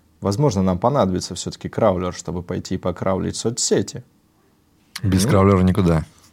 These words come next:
Speaker 2: Да.
Speaker 1: Вот, чтобы вытащить на основании твоего начального списка контактов, потом вытащить все возможные необходимые контакты, ну, хотя бы там, да, действительно, там родственники, не родственники,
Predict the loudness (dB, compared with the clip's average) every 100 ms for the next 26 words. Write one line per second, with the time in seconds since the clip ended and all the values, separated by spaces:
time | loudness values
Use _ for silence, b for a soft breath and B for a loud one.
0 | _ _ _ _ _ _ _ B B B
1 | 0 0 0 -2 -6 -2 0 2 2 0
2 | -4 -6 -6 -6 -6 -4 -2 -4 -4 -4
3 | -2 -2 -2 0 -2 -2 -6 -6 -8 -8
4 | -8 -8 -8 -12 -8 -4 -2 -2 -2 -4
5 | -8 -10 -6 -6 -6 -16 -6 -4 -2 -4
6 | -4 -6 -8 -4 -4 -2 -6 -8 -8 -4
7 | -6 -6 -4 -2 -2 -2 -6 -6 -10 -8
8 | -8 -10 -14 -16 -16 -8 -4 -4 -4 -8
9 | -8 -6 -6 -6 -10 -12 -14